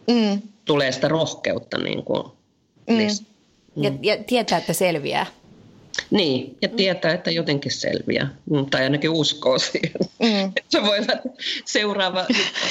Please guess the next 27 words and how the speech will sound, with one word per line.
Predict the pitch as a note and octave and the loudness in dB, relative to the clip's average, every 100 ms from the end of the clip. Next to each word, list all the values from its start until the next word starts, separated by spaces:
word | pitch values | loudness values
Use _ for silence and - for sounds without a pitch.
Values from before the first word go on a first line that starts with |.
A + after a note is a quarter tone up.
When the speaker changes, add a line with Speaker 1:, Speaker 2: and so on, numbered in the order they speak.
| E4 C#4 | 2 2
Speaker 2:
<laughs> | E4 - B3 - C#3+ C#3 C#3 | -2 -4 -8 -2 0 2 0
niin, | C3+ B2+ | 0 -2
mutta, | C#3+ D3+ - F3 F3 F3 E3+ D#3 F3 F3+ F3 _ | -2 -4 -4 -2 -2 -2 -4 -6 -6 -8 -12 _
mutta | G3+ E3 - | -8 -6 -4
mä | E3+ D#3 | -2 0
uskon | D#3 - C#3 | 0 -2 -2
kyllä, | C#3+ B2+ | 2 2
että | A#2+ | 2
se | C3+ | 2
ros-, | C3 B2 - - | 2 0 -4 -2
rohkeus | E3 E3+ - A2 A2+ | 0 0 0 -2 -2
niin | - G#2+ | -2 -2
kuin | - - - | -2 -6 -4
karttuu. | - A2 - - B3+ A#3 G#3 G3 - | -2 -2 -2 -2 2 2 2 0 0
Speaker 1:
Mm. | - - - - _ - - - - | 0 -6 -18 -20 _ -20 -16 -16 0
Ihan | - F#4+ A#3+ | 2 2 0
varmasti, | B3+ A#3 F3 - | 0 0 -4 0
ja, | F#3+ F3 | 0 0
ja | F3 F3+ | 0 -2
kuitenkin | G3 A3 F#3+ F3+ F#3+ | 0 0 0 0 0
onhan | F#3 F3 | -2 -2
tästä | F3+ G#3 | -2 0
matkustelusta | G3 F#3+ E3+ - D#3 E3+ - | 0 0 -4 0 -2 0 0
ja | - - D2+ G3+ | 0 -2 -6 -2
tehty | F3 E3+ F#3 | -2 0 2
yllättävän | D#3 - F3+ - | 0 0 -2 0
helppoa | F3+ F3 - A2+ | 0 -2 -2 0